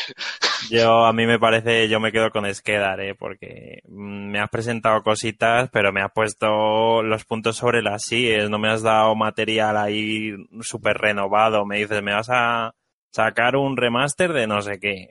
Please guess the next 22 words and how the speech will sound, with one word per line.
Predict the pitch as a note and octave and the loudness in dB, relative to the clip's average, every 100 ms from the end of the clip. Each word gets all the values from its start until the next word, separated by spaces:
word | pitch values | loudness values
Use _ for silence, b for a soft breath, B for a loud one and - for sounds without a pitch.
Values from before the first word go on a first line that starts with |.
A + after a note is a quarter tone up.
| F2 | -16
me | G2+ | -8
vas | G#2 A2+ A#2+ | -2 -2 0
a | B2 | -2
hacer | - B2 | -2 -4
no | A#2+ | -4
sé | G#2+ G2 | -6 -8
qué". | G2 F#2 F#2 _ - | -8 -8 -12 _ -12
Pff, | - - - | -10 -10 -4
para | G#2+ | -2
eso | A2 | -2
me | C3+ | -2
haces | C3 B2+ | -2 -2
una | C3 A#2 | -2 -2
conferencia, | A2+ B2 A#2+ A2+ F#2+ F#2 | -4 -2 -2 -2 -4 -6
eso | G2 A2+ | -6 -4
me | A2 | -2
lo | G#2+ | -2
puedes | - A2 | 0 -2
sacar | A#2+ A2+ G#2 | 0 -2 0
en | A2+ | -2
un | A#2 | -2
parche, | A#2 A#2+ - - G3+ | 0 0 0 -6 -8